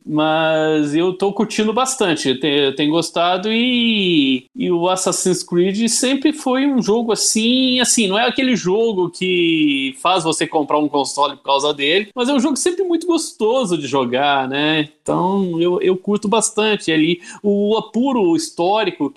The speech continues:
que eles têm, a, que a Ubisoft tem ali pra contextualizar o jogo dela. Então, é muito legal, a, o, a, né, o contexto histórico que ela coloca, ela procura ser extremamente respeitosa ali,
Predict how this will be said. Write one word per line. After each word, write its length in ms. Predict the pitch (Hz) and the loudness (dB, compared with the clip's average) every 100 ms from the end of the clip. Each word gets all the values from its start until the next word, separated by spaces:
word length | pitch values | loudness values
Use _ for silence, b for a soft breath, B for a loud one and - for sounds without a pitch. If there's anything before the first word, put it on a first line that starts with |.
| - | 0
que 80 | |
eles 220 | 147 131 - | 2 2 -2
têm, 520 | 131 151 202 190 175 | 0 2 2 2 2
a, 180 | 147 127 | 0 0
que 120 | 147 | -2
a 400 | 139 123 113 113 - - | 0 2 0 -4 -14 -2
Ubisoft 600 | 147 135 - 151 151 127 | 0 0 0 0 0 -8
tem 380 | - 147 160 143 | -4 -2 0 0
ali 320 | 123 135 175 | 2 2 0
pra 500 | 170 135 127 117 117 - - | 0 0 0 2 -2 -4 -4
contextualizar 840 | 160 139 160 151 139 113 135 170 | -2 -2 0 0 0 0 0 0
o 100 | 165 | 0
jogo 420 | 117 147 160 135 | 0 0 0 0
dela. 1200 | 123 120 131 165 196 202 180 160 151 147 139 135 139 | -2 -2 0 0 0 0 0 0 0 0 -2 -4 -10
Então, 220 | 143 - | -12 -4
é 140 | 190 | -2
muito 460 | 185 208 208 233 233 | 0 -4 -6 -8 -4
legal, 800 | 240 175 151 202 220 156 127 120 | -4 -2 -2 0 0 -4 -8 -2
a, 220 | 120 123 - | -2 -2 -6
o, 320 | 147 143 143 - | -2 0 0 -2
a, 760 | 139 135 127 123 123 123 123 - | 0 2 2 0 -2 -4 -12 -6
né, 200 | 127 139 | -2 0
o 80 | 156 | 0
contexto 440 | 151 139 156 151 | 0 0 0 0
histórico 420 | 147 - 147 139 | -2 0 0 0
que 60 | - | -2
ela 120 | 139 | -2
coloca, 880 | 131 123 117 117 127 147 165 156 147 | 0 0 2 2 2 0 0 0 -2
ela 160 | 151 147 | -2 -2
procura 320 | 151 139 151 | -2 -2 -2
ser 240 | 139 143 135 | 0 0 -2
extremamente 1200 | 131 - 175 185 147 147 160 160 - - 160 139 | -4 -2 0 2 2 2 0 -2 -4 0 2 2
respeitosa 1040 | 160 160 160 - _ 151 170 202 180 143 | 0 0 -2 -2 _ -2 0 0 -2 -4
ali, 500 | 135 131 143 170 175 | -4 -2 0 0 -2